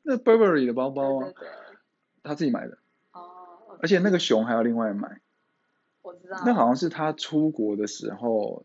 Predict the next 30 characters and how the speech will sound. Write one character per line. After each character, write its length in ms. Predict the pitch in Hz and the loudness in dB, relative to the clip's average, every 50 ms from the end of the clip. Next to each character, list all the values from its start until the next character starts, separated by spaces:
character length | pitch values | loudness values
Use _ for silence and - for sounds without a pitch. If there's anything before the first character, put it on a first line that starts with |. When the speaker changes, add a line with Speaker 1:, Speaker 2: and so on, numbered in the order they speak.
| - | -14
Speaker 1:
自 140 | - - 120 | -8 -8 -8
己 120 | 113 117 - | -6 -8 -12
挑， 240 | - _ - 101 | -14 _ -12 -10
诶， 120 | - - 196 | -6 -4 -4
我， 260 | 240 240 - - - | -4 -4 -6 -8 -8
是 120 | - - | -10 -12
我 80 | 247 170 - | -12 -12 -14
送 200 | - - 156 147 123 | -12 -10 -10 -10 -10
的 60 | 104 | -12
还 60 | - | -16
是 60 | - | -18
她？ 60 | - - | -16 -14
啊， 120 | - 120 | -12 -12
她， 100 | - - 160 | -10 -8 -8
Speaker 2:
我 40 | |
就 80 | - 339 | -8 -8
好 200 | 330 - 330 262 | -8 -8 -10 -6
奇 20 | |
Speaker 1:
她 80 | 190 196 | -6 -4
自 140 | 202 214 180 | -4 -4 -4
己 140 | - 233 220 | -4 -4 -6
买 60 | 220 | -6
的。 60 | 202 | -8
Speaker 2:
你 60 | 120 - | -8 -10
会 80 | 226 | -12
不 100 | 208 190 | -12 -12
会， 160 | 180 175 175 - _ _ _ _ _ _ _ | -12 -14 -14 -16 _ _ _ _ _ _ _
就 120 | - 277 285 | -16 -14 -14
是 220 | 277 277 240 202 185 | -12 -12 -12 -12 -14
你 160 | 180 175 170 | -16 -20 -20